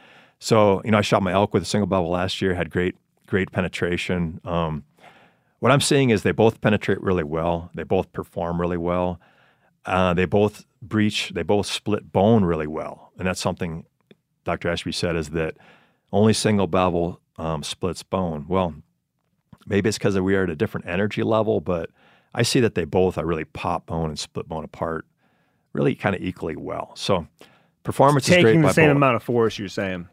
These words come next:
Speaker 1: Yeah, yeah, very similar. Um, anyway, I, I think they both work well. I think what's more important is having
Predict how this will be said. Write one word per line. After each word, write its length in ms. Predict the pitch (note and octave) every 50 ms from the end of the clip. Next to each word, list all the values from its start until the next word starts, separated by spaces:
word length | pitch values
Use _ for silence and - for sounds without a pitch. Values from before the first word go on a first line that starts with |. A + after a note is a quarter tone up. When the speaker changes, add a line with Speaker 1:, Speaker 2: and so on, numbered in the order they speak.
| _ -
Speaker 1:
Yeah, 240 | A2 G2+ E2 D2+ - _ _ _ -
yeah, 160 | F#2+ D#2+ D#2 -
very 180 | F#2 G2+ G2+
similar. 520 | - - F#2+ F2+ E2+ D#2+ D#2+ - - - - _ -
Um, 440 | - F2+ F2+ F2 E2+ D#2+ D#2 D2+ D#2+ _ _ _ _ _ _ _ _ _ _ _ _ _ _ _ _ _ _ _ _ _ -
anyway, 320 | A#2+ C3 C3 A2+ G#2+ G2+ G2
I, 220 | G2 - A2+ A#2 - _ _ _ _ _ _ _ _ _ _
I 80 | - C3
think 140 | B2+ F3 D3
they 80 | A#2
both 260 | G2 - A2 B2+ - -
work 200 | A2 F2+ - -
well. 180 | F2 E2 D#2+ E2
I 80 | F2
think 160 | - - G#2+ -
what's 180 | G2 F2 -
more 140 | G2 F#2+ F#2
important 520 | D#2+ - - - G2 G2 G2+ F2+ F2+ E2 E2+
is 280 | D#2+ D#2+ D#2+ D2+ -
having 460 | - F#2+ F#2 F2 F2 F2+ E2+ D#2+ E2